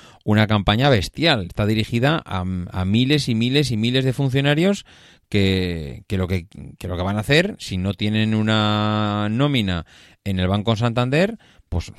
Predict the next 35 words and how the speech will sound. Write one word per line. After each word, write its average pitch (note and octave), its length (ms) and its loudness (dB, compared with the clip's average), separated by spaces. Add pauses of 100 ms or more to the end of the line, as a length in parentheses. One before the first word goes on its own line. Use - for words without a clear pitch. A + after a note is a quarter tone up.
(120)
<laughs> G2 200 -10
seguramente A#2+ 1000 2
uno G2+ 260 -2
de G#2+ 80 2
los G#2+ 140 0
objetivos, A2+ 580 0
lo G#2 120 2
primero A#2+ 380 4
es F3 240 2 (300)
abrirme G#2 680 2
una A2 540 2
nómina A2+ 560 0
en F#2 80 -2
el F2+ 120 -2
Banco G2+ 280 0
Santander, C#3 580 0 (320)
utilizar G3 460 0
las A2+ 140 0
tarjetas A2+ 400 0
de A2 120 2
crédito B2+ 300 2
del F2+ 120 2
Banco G#2 240 0
Santander C#3 540 0 (300)
y C3+ 140 2
contrataré, C3+ 680 2
lo G2 360 4
más D3+ 180 2
seguro, F3 540 4 (300)
un C3+ 180 2
seguro C#3 420 4
de C#3 120 4
vida C#3+ 200 4
y C#3+ 80 4
hogar D#3 360 4